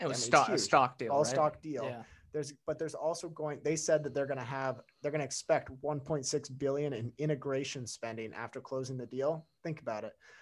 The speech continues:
Speaker 2: There's gonna be a lot of lawyers involved, a lot of
Speaker 1: Yeah.
Speaker 2: extra expenses just to make this deal happen and close. So the profits are gonna be, the margins in general are gonna be sort of random, I imagine.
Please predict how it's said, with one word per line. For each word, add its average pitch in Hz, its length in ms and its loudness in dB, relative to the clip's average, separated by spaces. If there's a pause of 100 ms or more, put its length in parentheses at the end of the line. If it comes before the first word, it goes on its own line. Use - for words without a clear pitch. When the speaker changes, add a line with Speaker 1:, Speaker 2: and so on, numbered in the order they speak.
(140)
Speaker 2:
There's 135 160 -6
gonna 151 120 -2
be 135 100 0
a 117 60 2
lot 113 220 2
of 156 100 2
lawyers 139 320 0
involved, 127 440 0
a 107 60 -10
lot 113 240 -4
of 135 60 -4
Speaker 1:
Yeah. 135 40 0
Speaker 2:
extra 135 240 -4
expenses 120 640 -6
just 135 300 -4
to 139 80 -4
make 120 260 -4
this 120 160 -6
deal 110 240 -4
happen 120 560 -4
and 95 160 -14
close. 135 520 0 (320)
So 127 380 2 (720)
the 139 80 -6
profits 160 540 2
are 147 60 0 (120)
gonna 135 300 0 (160)
be, 127 460 -2
the 135 60 0
margins 156 520 2
in 131 100 -4
general 127 440 -4
are 120 80 -6 (100)
gonna 131 220 -2
be 127 120 -6
sort 127 280 -2
of 104 80 -2
random, 92 580 -6
I 90 160 -10
imagine. 147 400 -12